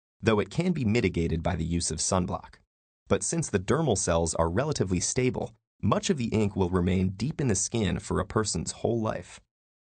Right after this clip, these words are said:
But if tattoos are embedded in your skin for life, is there any way to erase them? Technically, yes. Today, a laser is used to penetrate the epidermis and blast apart underlying pigment colors of various wavelengths,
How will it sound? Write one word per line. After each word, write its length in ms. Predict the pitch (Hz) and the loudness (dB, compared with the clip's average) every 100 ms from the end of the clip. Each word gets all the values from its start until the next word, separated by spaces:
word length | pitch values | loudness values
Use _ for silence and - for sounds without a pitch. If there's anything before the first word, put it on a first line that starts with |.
| _ _ | _ _
But 120 | 101 | 0
if 100 | 107 | 2
tattoos 540 | - 151 - 175 190 | 2 0 0 -2 0
are 140 | - 110 | 0 2
embedded 360 | 92 95 110 | 2 2 2
in 120 | 104 92 | 2 2
your 120 | 87 | 2
skin 320 | - 101 90 | 0 0 -2
for 160 | - 80 | -2 -4
life, 460 | 85 110 120 - - _ | -2 -2 -6 -14 -20 _
is 140 | 95 92 | -2 2
there 160 | 90 | 2
any 200 | 104 107 | 2 2
way 180 | 104 95 | 4 2
to 240 | 98 92 85 - | 2 -2 -2 -2
erase 380 | 85 82 87 | -2 0 -2
them? 240 | - 69 156 _ _ _ _ | -4 -4 -6 _ _ _ _
Technically, 420 | - 196 120 190 185 | -2 -2 0 0 0
yes. 420 | 185 - - - - _ _ _ _ | -2 -4 -6 -8 -12 _ _ _ _
Today, 480 | - 92 160 131 98 - | -4 0 0 0 -2 -2
a 120 | - | -2
laser 640 | 92 98 151 185 - - - - | 0 0 0 0 -2 -8 -6 -2
is 180 | 87 | 0
used 360 | 95 127 185 185 | 0 -2 -2 -2
to 80 | - | -4
penetrate 580 | - 131 139 - 143 139 | -2 -2 -2 -2 -4 -2
the 160 | - | -2
epidermis 680 | 117 135 104 107 92 - - | 0 0 0 2 2 0 -4
and 220 | - 85 87 | -2 -4 -2
blast 400 | 87 117 139 151 | 0 2 0 -4
apart 400 | - 104 90 - | 0 2 2 0
underlying 600 | 107 117 127 113 98 92 | 0 2 4 4 4 2
pigment 440 | 92 147 147 95 | 0 -2 0 -2
colors 440 | - - - - - - | -2 -6 -4 -4 -6 -4
of 120 | 90 | -4
various 420 | 90 95 95 90 | 0 2 2 2
wavelengths, 720 | - 98 120 117 - - - | 0 0 0 -2 -10 -8 -8